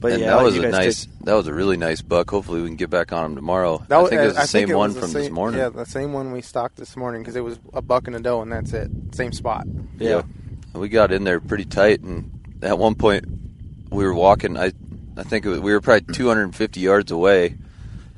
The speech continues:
Speaker 2: and we saw 'em cutting over the trees, so we cut over right to where they were, and we get up there, and then they're still two hundred fifty yards away. So we got, we started creeping towards 'em, and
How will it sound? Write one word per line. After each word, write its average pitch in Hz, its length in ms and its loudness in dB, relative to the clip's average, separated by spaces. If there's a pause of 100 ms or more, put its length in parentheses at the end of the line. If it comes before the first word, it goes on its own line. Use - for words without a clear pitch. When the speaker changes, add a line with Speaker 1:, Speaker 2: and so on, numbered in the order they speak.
(440)
Speaker 2:
and 95 200 0
we 90 100 0
saw 120 220 2
'em 107 100 -2
cutting 107 220 2
over 101 180 0
the 87 100 -4
trees, 123 360 -4
so 98 140 0
we 90 100 -2
cut 113 240 2
over 98 280 4
right 95 240 4
to 90 100 -8
where 98 160 2
they 85 120 0
were, 95 300 4
and 85 100 -2
we 85 80 -6
get 92 180 2
up 101 160 4
there, 90 160 2
and 87 140 0
then 90 140 -4
they're 85 180 -2
still 113 300 2
two 92 160 -6
hundred 78 200 -4
fifty 78 260 -8
yards 69 260 -4
away. 62 240 -6
So 87 240 -2
we 85 120 -4
got, 92 220 4 (540)
we 101 100 -2
started 95 500 2
creeping 101 400 -4
towards 113 320 2
'em, 92 220 -2 (640)
and 87 340 -2